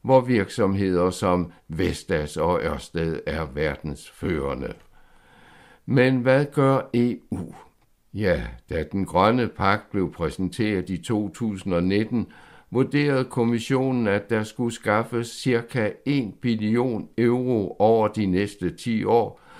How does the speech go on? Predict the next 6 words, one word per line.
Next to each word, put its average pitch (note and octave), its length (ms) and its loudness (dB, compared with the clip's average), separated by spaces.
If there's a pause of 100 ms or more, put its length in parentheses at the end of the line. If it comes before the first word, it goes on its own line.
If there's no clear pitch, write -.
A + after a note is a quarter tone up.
(240)
for B2+ 220 4
at A#2 220 0
gøre G#2 340 4
den F#2+ 220 0
til A#2 280 -2
virkelighed. C#2+ 640 -8